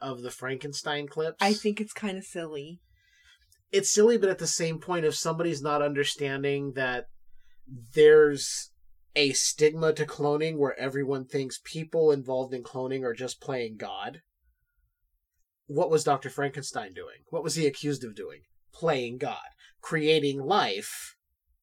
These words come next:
Speaker 1: out of nothing. What could cloning essentially be called? Creating life out of nothing, in a sense.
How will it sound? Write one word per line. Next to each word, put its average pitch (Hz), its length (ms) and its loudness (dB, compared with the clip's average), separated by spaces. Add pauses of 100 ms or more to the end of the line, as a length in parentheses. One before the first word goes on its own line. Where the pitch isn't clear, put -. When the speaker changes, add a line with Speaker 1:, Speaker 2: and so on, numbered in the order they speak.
(220)
Speaker 1:
out 135 200 0
of 117 120 -10
nothing. 131 460 -4 (560)
What 135 220 0
could 151 160 -4
cloning 196 360 2
essentially 131 400 -4
be 117 120 -8
called? 101 340 -8
Creating 123 520 -2
life 135 420 -2 (100)
out 120 180 -4
of 107 160 -14
nothing, 120 460 -10
in 82 80 -18
a 71 60 -18
sense. - 580 -12